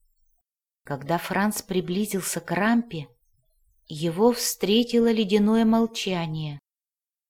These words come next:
Но он нисколько не был смущён этим обстоятельством.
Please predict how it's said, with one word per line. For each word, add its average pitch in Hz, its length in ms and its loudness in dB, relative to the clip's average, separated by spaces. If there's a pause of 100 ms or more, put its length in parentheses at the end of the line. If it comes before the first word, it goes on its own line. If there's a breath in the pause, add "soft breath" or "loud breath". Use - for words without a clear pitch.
(440)
Но 190 260 6
он 277 260 8
нисколько 277 680 2
не 180 180 0
был 170 180 2
смущён 190 680 0
этим 180 320 0
обстоятельством. 156 1160 -2